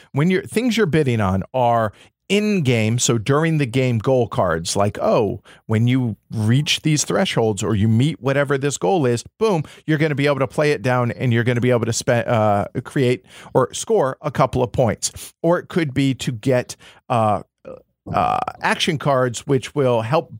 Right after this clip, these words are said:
boost some of your tracks. Or it could be to be able to take the actual main actions in the game.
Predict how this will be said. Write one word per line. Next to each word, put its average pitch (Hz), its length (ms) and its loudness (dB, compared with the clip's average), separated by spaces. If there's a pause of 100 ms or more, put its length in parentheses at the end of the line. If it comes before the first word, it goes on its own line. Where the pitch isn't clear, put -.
boost 160 420 0 (200)
some 151 280 2
of 123 140 0
your 123 140 2
tracks. - 640 -2 (460)
Or 147 300 2
it 147 200 -4
could 147 200 0
be 139 180 2
to 127 100 -2
be 127 160 0
able 151 160 0
to 160 100 0
take 143 320 -2
the 143 120 0
actual 143 380 0
main 123 320 2
actions 107 720 0
in 104 200 2
the 98 80 0
game. 117 420 0